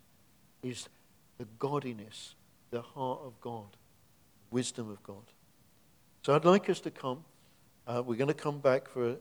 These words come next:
a time of worship, but before we do that, where did we start off? We started off by asking. And if, as we've gone through, and I know it requires a deeper level of concentration and,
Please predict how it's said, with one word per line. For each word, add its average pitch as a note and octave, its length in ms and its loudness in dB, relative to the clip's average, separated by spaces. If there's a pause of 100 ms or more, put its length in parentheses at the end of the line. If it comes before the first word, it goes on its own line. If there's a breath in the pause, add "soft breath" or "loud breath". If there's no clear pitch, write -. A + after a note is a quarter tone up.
a A#2 60 -8
time B2+ 320 -4
of A#2+ 120 -10
worship, A#2+ 480 2
but - 220 -2
before F3 340 4
we E3+ 140 2
do F3 220 4
that, G#2 280 -2 (760 soft breath)
where D3 120 6
did F3+ 140 0
we F3+ 80 -6
start E3 280 4
off? - 360 -2 (340)
We A2+ 80 -10
started C#3+ 420 2
off C3+ 200 0
by B2 240 2
asking. B2 480 -4 (1400)
And D3 220 2
if, A#3 420 6 (440)
as F#3 200 8
we've G#3+ 200 2
gone F#3+ 240 8
through, C3+ 460 2 (280)
and B2 100 -10
I C3+ 100 -2
know D#3 200 8
it F#3 180 8
requires D#3 520 0
a B2+ 60 -4
deeper D3+ 380 -4
level C#3 360 2
of B2+ 100 -4
concentration C#3 1040 0
and, A2+ 200 -12